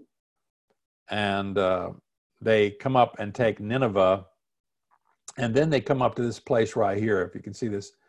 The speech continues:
Carchemish. So Pharaoh has come up here. He's kind of taking, he's kind of, uh, Judah's kind of a vassal of Egypt, and they meet up here at Carchemish, and the Babylonians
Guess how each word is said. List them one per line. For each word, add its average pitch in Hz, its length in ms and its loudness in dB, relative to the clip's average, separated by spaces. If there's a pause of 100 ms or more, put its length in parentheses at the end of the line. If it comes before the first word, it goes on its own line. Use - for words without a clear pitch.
(280)
Carchemish. 101 800 2 (920)
So 120 180 2
Pharaoh 170 460 6
has 117 180 4
come 127 200 -2
up 113 200 2
here. 110 380 0 (580)
He's 135 220 -4
kind 139 220 0
of 107 120 -4
taking, 110 420 0 (640)
he's 123 240 -8
kind 123 240 0
of, 101 220 -4
uh, 95 240 -2 (960)
Judah's 120 320 0
kind 117 200 0
of 101 80 0
a 98 100 -2
vassal 107 600 2
of 98 200 -2
Egypt, 120 460 0 (580)
and 117 160 0
they 117 120 2
meet 143 260 2
up 135 140 4
here 127 160 4
at 110 80 -4
Carchemish, 127 760 2 (920)
and 110 280 0
the 110 40 -2
Babylonians 117 580 2